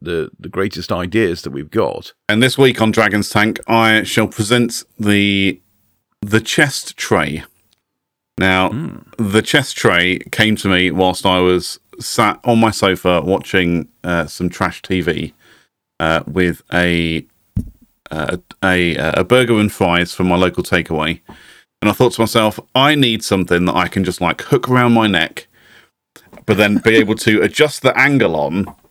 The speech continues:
Speaker 2: so it rests on my chest, but then it sits flat. So no
Speaker 1: Yep.
Speaker 2: matter what angle I'm sat at, the tray will always be flat, and then I can put my plate on there and shovel food into my face."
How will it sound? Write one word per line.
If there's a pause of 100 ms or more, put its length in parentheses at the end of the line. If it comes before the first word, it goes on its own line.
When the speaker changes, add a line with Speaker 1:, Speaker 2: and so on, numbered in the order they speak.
(260)
Speaker 2:
so
it
rests
on
my
chest,
but
then
it
sits
flat. (720)
So
no
Speaker 1:
Yep.
Speaker 2:
matter
what
angle
I'm
sat
at,
the
tray
will
always
be
flat,
and
then
I
can
put
my
plate
on
there
and (520)
shovel
food
into
my
face."